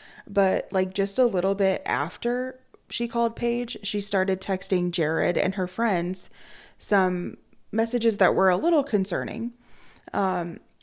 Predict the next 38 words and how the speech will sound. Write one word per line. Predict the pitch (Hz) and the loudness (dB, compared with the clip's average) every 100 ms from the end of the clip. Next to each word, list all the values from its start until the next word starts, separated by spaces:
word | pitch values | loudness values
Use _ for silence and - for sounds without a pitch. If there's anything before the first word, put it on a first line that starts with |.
| 202 | -6
she | - 233 | -2 0
kept | 240 233 | 2 4
asking | 220 220 240 220 | 2 2 0 0
Jared | 190 185 190 | 0 0 0
if | 190 196 | 0 2
there | 190 | 2
was | 175 175 - | 2 0 0
any | 190 226 247 | 4 6 6
way | 180 165 | 6 4
that | 170 | 2
he | 180 196 | 0 -2
could | 185 185 | -2 -2
leave | 185 190 185 | 0 0 2
work | 180 180 - | 2 2 0
early | 170 185 170 170 220 - | 2 2 2 0 -2 -4
and | 190 | -4
come | - 170 | -2 -2
pick | 180 180 | -2 -4
her | 202 147 | -2 0
up. | 127 - - - - - - - _ - | 0 -4 -14 -20 -20 -20 -20 -20 _ -2
And | 202 190 185 185 | 0 2 0 -2
then | 190 214 247 240 | 4 6 6 4
she | 208 | 0
started | 196 170 165 | -2 0 0
texting | 190 180 190 190 | -2 -2 -2 0
her | 170 | 0
friends | 170 165 156 170 | 0 -2 -2 -6
saying | - 165 165 | -2 0 0
that | - | -2
she | - | 0
was | 185 170 | 2 2
uncomfortable | 165 185 - 226 233 175 165 160 - | 0 0 0 2 2 2 2 0 -2
and | 175 | -4
freaked | 180 - 185 180 | -4 0 -2 0
out | 165 - | -2 0
at | - | -4
Jay's | - 147 - | -4 -4 -4
house. | - - - - | -8 -10 -12 -14